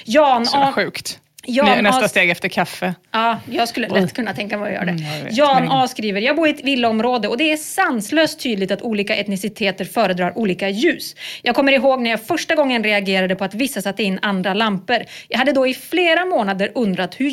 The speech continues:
Speaker 1: jävla länge de skulle hålla på att renovera i det där huset. För ljuset i mina ögon såg ut som byggbelysning. Men det hade bara flyttat in en turkisk familj med annan smak på belysning där."
Speaker 2: Mm.
Speaker 1: Av intresse skriver, "Jag har le-, rest en del i Afrika och Centralamerika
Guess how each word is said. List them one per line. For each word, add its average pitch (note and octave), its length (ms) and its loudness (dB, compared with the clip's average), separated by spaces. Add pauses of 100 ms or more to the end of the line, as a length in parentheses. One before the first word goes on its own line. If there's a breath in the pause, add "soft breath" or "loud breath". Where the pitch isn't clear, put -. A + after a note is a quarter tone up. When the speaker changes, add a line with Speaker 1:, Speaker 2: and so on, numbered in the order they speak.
Speaker 1:
jävla A3 240 2
länge G#3+ 460 2
de G#3 120 0
skulle G3+ 180 -4
hålla A3 180 2
på F#3+ 240 -2
att F#3+ 60 0
renovera A3+ 840 2
i G#3 120 -4
det G3+ 80 0
där F#3 240 -2
huset. - 460 -4 (240 loud breath)
För D4 120 -2
ljuset C#4 500 2
i A#3 60 0
mina A#3 260 2
ögon A3 280 2
såg A3+ 140 -4
ut G3 120 -4
som F#3 200 -2
byggbelysning. G3 920 0 (240 loud breath)
Men G4+ 120 0
det F3+ 60 -2
hade G#3+ 140 -2
bara C4 140 4
flyttat C#4 340 -4
in A#3+ 120 2
en A#3+ 80 2
turkisk G3+ 560 -2
familj A#3 360 2
med B3+ 140 0
annan G3 360 2
smak F#3 380 -4
på G#3 80 -4
belysning A3 520 -2 (100)
där." - 180 -2 (440 loud breath)
Speaker 2:
Mm. F3+ 320 0
Speaker 1:
Av C4+ 160 2
intresse C4+ 440 0
skriver, G#3+ 320 0
"Jag C4+ 140 0
har D#4 100 2
le-, C#4 300 2
rest A#3 280 2
en A#3+ 160 0
del F#3+ 180 2
i G3 120 2
Afrika A#3 480 0
och F#3 100 -8
Centralamerika G3+ 380 0